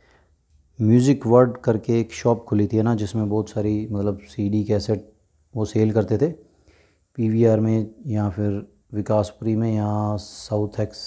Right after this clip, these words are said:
सिलेक्ट सिटी वॉक के आसपास है ना, खुला था। तो वहाँ पे नाकामिची के सीडी प्लेयर लगे हुए थे। उस टाइम मैंने देखा था, हाँ भाई, पहली बार नाकामिची कंपनी का कोई प्रोडक्ट। तो बहुत बढ़िया प्रोडक्ट होते हैं ना।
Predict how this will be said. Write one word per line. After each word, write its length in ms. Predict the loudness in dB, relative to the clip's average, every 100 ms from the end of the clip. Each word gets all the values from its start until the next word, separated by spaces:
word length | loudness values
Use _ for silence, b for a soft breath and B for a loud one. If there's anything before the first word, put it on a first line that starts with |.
| -16 -20 -20 _ _ _ _ _ _ _ _
सिलेक्ट 220 | 0 0
सिटी 160 | 0 0
वॉक 280 | 2 2 0
के 80 | -2 0
आसपास 360 | 0 -2 -2
है 60 | 0
ना, 80 | 0
खुला 300 | 2 2 4
था। 100 | 2
तो 140 | 2
वहाँ 240 | 2 2 2
पे 120 | 2
नाकामिची 720 | 2 2 2 2 2 0 -4
के 140 | -4 -6
सीडी 360 | -4 0 2
प्लेयर 180 | 2 2
लगे 160 | 2 0
हुए 200 | -2 -4
थे। 100 | -6 -10 _ _ _ _ _ _ _ _ _ _ -6
उस 200 | -6 4
टाइम 180 | 6 8
मैंने 200 | 6 4
देखा 260 | 4 4
था, 80 | 4
हाँ 180 | 4 4
भाई, 120 | 2
पहली 760 | 0 -6 _ _ -6 -2 0 2
बार 140 | 2
नाकामिची 560 | 0 -2 -2 -2 -2 -2
कंपनी 340 | -2 -2 0
का 80 | 0
कोई 160 | 0 0
प्रोडक्ट। 440 | 0 0 -2 -6 -20 _ _ _ _ _ _ _ _ _ _ _ _ _ _ _ _ _ _ _ _ _ _ _ _ _ _ -4
तो 340 | 0 2 2
बहुत 260 | 2 2 4
बढ़िया 240 | 6 6
प्रोडक्ट 320 | 6 4 4 2
होते 180 | 2
हैं 80 | 2
ना। 180 | 2